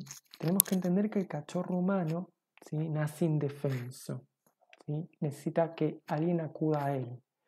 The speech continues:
necesita que alguien lo asista, que alguien lo atienda, que es el otro de los primeros cuidados. Eh,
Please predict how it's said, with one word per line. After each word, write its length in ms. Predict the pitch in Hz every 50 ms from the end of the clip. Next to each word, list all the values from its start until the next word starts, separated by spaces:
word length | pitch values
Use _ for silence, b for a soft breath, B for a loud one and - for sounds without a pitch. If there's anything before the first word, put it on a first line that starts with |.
| _ _ _ _
necesita 440 | - 131 - - 165 156 160 160 156
que 120 | - 139
alguien 300 | 131 135 147 151 147 143
lo 100 | 139 139
asista, 840 | 135 - - - - 165 151 - - - _ _ - 135 131 131 - _ _ _ _ _ _ _ _ _
que 100 | - -
alguien 320 | 139 139 143 139 139 135 135
lo 100 | 135 135
atienda, 680 | 131 131 - 170 165 151 131 123 127 127 - 127 - _
que 100 | - 151
es 140 | 139 - -
el 140 | 180 170
otro 260 | 180 180 180 180 190 196
de 60 | 185
los 160 | 175 160 -
primeros 400 | - 151 147 143 143 143 143 -
cuidados. 760 | - - - 143 135 131 123 120 120 127 135 135 - - - _ _ _ _ _ _ _ _ _ _ _ b b b b b b b b b _
Eh, 520 | - 175 143 135 135 139 139 139 143 151